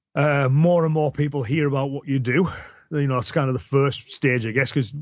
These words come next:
you know, in, even with this internet age, it's still word of mouth. You know, somebody somewhere has gotta get you to visit your website and stuff. Um, and then, of course, people want to adapt, um, and adopt what you do.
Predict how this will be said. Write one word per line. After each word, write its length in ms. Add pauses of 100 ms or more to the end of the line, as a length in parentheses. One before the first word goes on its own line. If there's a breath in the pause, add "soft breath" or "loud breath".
(240)
you 100
know, 180
in, 640 (280)
even 220
with 120
this 140
internet 340
age, 320
it's 120
still 160
word 200
of 80
mouth. 300
You 60
know, 80
somebody 320
somewhere 380
has 100
gotta 180
get 160
you 100
to 260
visit 440
your 160
website 560
and 140
stuff. 220 (920 loud breath)
Um, 760
and 100
then, 120
of 80
course, 160
people 260
want 160
to 100
adapt, 460 (320)
um, 320
and 120
adopt 500
what 160
you 120
do. 360